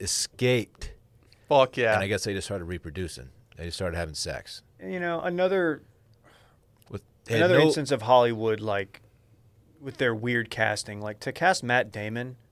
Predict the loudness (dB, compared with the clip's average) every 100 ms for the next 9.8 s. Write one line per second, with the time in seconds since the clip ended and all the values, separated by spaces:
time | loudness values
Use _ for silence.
0 | _ _ _ _ _ _ -8 -4 -2 -2
1 | -6 _ _ _ _ _ _ _ _ _
2 | _ _ -10 -6 -6 -6 -6 -4 -6 -6
3 | -10 -12 _ _ _ _ _ _ -16 -16
4 | _ _ _ _ -6 -4 -2 -2 -2 -2
5 | -4 -4 -6 -8 -10 -12 -14 -18 _ -20
6 | -20 -18 -14 -12 -14 -18 _ -12 -8 -4
7 | -4 -2 -2 -2 -2 -2 0 -2 -2 -2
8 | 0 -2 -4 2 2 2 -2 -2 -2 -2
9 | -6 -14 -12 -8 -6 -6 -8